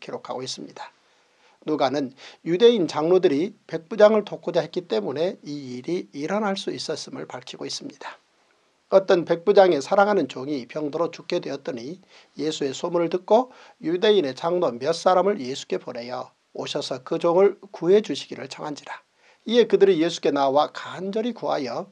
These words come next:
이르되, "이 일을 하시는 것이 이 사람에게는 합당하니이다. 그가 우리 민족을 사랑하고 또한 우리를 위하여 회당을 지었나이다." 하니,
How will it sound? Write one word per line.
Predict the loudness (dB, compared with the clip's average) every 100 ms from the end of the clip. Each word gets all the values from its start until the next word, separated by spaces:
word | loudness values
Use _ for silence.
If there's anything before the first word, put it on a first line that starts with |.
| -14
이르되, | -14 -14 -18 -20 -20 -18 -6
"이 | -2 2
일을 | 4 2
하시는 | 2 -2 2 2 4
것이 | 2 0 -4
이 | -4 -6
사람에게는 | -2 0 0 -2 -4 -6 -6 _
합당하니이다. | -12 -6 -4 -4 -4 -10 -12 -16 -18 _ _ -20 -20 -6
그가 | 2 6 8
우리 | 6 4
민족을 | 4 6 6 6
사랑하고 | 4 6 8 8 8 4 8
또한 | 8 8
우리를 | 6 0 0 0 0
위하여 | 0 0 -2 -4 _ -4
회당을 | 2 4 6 4 2
지었나이다." | -4 -4 -4 -6 -10 -10
하니, | -10 -12 -14 -16 -18